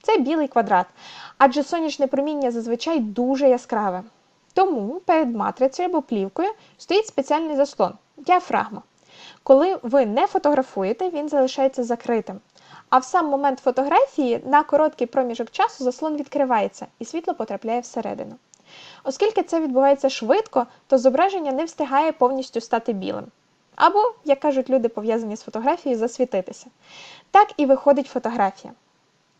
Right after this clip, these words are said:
Але першою оптичною системою, яку ми використовуємо, а, є ніщо інше, як наше око.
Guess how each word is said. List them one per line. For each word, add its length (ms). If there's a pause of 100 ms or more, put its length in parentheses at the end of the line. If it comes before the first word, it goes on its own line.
(680)
Але 320 (540)
першою 440
оптичною 560
системою, 800
яку 360
ми 220
використовуємо, 960 (500)
а, 240
є 300 (300)
ніщо 320
інше, 340
як 160
наше 280
око. 400